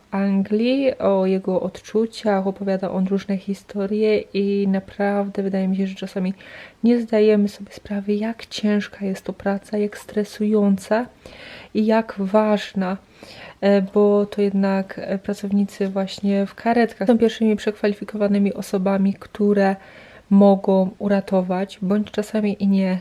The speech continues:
życie, więc, em, czytam dalej i jak skończę, to na pewno dam wam znać, co myślę o tej książce. Okej, kochani, przyszłam się z wami pożegnać, nie wyglądam już wyjściowo. E, właśnie się wykąpałam, nałożyłam całą pielęgnację na twarz, serum, krem,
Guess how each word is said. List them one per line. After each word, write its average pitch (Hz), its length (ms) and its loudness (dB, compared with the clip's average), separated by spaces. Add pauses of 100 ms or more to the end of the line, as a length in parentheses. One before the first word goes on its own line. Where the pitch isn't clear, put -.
(120)
życie, 190 600 -4
więc, 185 680 -4 (100)
em, 185 460 -2
czytam 240 340 0
dalej 226 380 2 (500)
i 214 60 2
jak 202 220 2
skończę, 202 420 -2
to - 80 -12
na 190 100 -2
pewno 185 320 0
dam 190 300 0
wam 185 200 -4
znać, 175 380 -6
co - 160 -4
myślę 175 260 -6
o - 20 -12
tej - 100 -8
książce. - 420 -10 (220)
Okej, 226 220 -6
kochani, 214 400 -4
przyszłam 214 360 -6
się 208 200 -8
z 202 40 -12
wami 202 240 -6
pożegnać, 208 640 -4
nie 202 100 -4
wyglądam 196 440 -2
już 185 180 -4
wyjściowo. 214 760 -2 (440)
E, 208 340 0
właśnie 254 300 -4
się 220 120 -4
wykąpałam, 208 600 0
nałożyłam 202 520 -4 (100)
całą 226 320 -4
pielęgnację 196 640 -6
na 190 140 -6
twarz, 220 400 -8
serum, 208 560 -6
krem, 214 380 -2